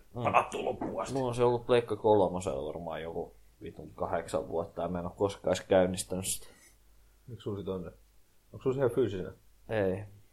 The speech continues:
Speaker 1: Ei sitä oo fyysisenä
Speaker 3: Ai niin, se on
Speaker 1: Pleikka
Speaker 3: vaan,
Speaker 1: kolmosella.
Speaker 3: joo.
Speaker 2: Niin sä et pelaa, eikö se on niinku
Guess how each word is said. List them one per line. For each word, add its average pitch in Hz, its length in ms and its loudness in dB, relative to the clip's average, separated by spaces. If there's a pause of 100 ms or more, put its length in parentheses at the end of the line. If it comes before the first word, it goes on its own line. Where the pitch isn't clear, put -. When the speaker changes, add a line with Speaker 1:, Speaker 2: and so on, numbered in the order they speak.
(180)
Speaker 1:
Ei 98 120 4
sitä 95 260 4
oo 98 80 8
fyysisenä 98 280 0
Speaker 3:
Ai 117 60 6
niin, 101 200 2
se 104 60 0
on 90 60 4
Speaker 1:
Pleikka 92 140 2
Speaker 3:
vaan, 95 100 -2
Speaker 1:
kolmosella. 101 440 -4
Speaker 3:
joo. - 80 -12 (580)
Speaker 2:
Niin 320 180 -2
sä 160 160 -2
et - 80 -6 (300)
pelaa, 110 220 -6
eikö 113 120 -10
se 147 100 -10
on 139 80 -6
niinku 135 240 -8